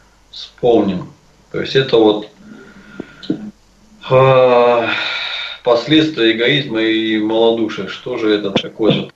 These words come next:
последствия, тридцать пятый, тридцать восьмой? «Ибо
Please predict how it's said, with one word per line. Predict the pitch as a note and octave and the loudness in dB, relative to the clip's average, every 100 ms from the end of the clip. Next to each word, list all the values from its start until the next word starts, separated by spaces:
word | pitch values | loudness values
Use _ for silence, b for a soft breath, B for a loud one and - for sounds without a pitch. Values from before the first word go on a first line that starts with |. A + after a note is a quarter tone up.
| _ | _
последствия, | G#2+ G#2 G2+ - | -8 -8 -8 -14
тридцать | - G2 - - | -14 -16 -16 -8
пятый, | G2+ - - | -6 -4 -6
тридцать | - - - - | -12 -14 -14 -12
восьмой? | - - G2+ G2 F#2+ - _ _ _ _ _ _ _ _ _ _ _ _ _ _ _ _ _ _ _ _ _ _ _ _ _ - B B B B B - | -10 -10 -10 -8 -10 -14 _ _ _ _ _ _ _ _ _ _ _ _ _ _ _ _ _ _ _ _ _ _ _ _ _ -16 B B B B B -2
«Ибо | C3+ C#3+ | 2 2